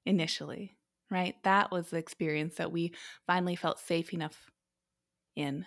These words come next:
at one point in our lives. When we decide that we can shake off with curiosity and come into a new habit, knowing that the discomfort is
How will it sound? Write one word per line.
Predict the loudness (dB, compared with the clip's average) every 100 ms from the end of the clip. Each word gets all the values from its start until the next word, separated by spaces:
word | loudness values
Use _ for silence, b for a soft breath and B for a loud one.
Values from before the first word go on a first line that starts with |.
| -2
at | -2
one | 2 0
point | 0 -2 -2
in | -4
our | -4
lives. | -4 -6 -8 -12 -20 -20 _ _ _ B B B B B
When | 0 2
we | 4
decide | 4 2 2 2 2
that | -2
we | -4
can | -4 -2
shake | 2 4 2 4
off | 4 6 2 -6 -20 _ _ _ _ _ 4
with | 4 4 -2
curiosity | 0 2 4 4 4 2 -2 -4 -8 -10 -12 _ _ _
and | -4 -2
come | -2 2 4 6
into | 6 2 2 0
a | 2
new | 2 0
habit, | 0 2 4 2 -2 -4 -8 -18 B B B B
knowing | 8 10 10 6 4 2 -2
that | -2
the | -2
discomfort | -2 0 0 2 0 -2
is | -4